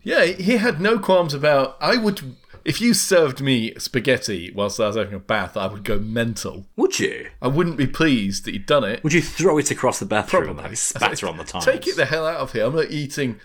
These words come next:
Speaker 2: Oh, we
Speaker 1: And
Speaker 2: can make
Speaker 1: sh-
Speaker 2: a movie about that, Richard.
Speaker 1: and
Speaker 2: I,
Speaker 1: sh-
Speaker 2: I, yeah, I can direct that.
Speaker 1: Wh-, whilst he's eating, his mum shampoos his hair.
Speaker 2: Wow.
Speaker 1: And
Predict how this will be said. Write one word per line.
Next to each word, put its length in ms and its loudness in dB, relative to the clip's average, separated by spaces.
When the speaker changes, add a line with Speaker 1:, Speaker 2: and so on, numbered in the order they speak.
Speaker 2:
Oh, 180 2
we 60 4
Speaker 1:
And 40 6
Speaker 2:
can 100 4
make 120 4
Speaker 1:
sh- 40 4
Speaker 2:
a 60 4
movie 200 6
about 140 0
that, 140 -2
Richard. 400 -6
Speaker 1:
and 100 2
Speaker 2:
I, 40 4
Speaker 1:
sh- 80 2
Speaker 2:
I, 240 2
yeah, 400 2
I 80 2
can 160 -2
direct 340 2
that. 200 -14
Speaker 1:
Wh-, 400 -4
whilst 260 2
he's 160 -4
eating, 340 -4
his 220 -2
mum 480 0
shampoos 580 0
his 160 -6
hair. 440 -10
Speaker 2:
Wow. 140 2
Speaker 1:
And 240 -4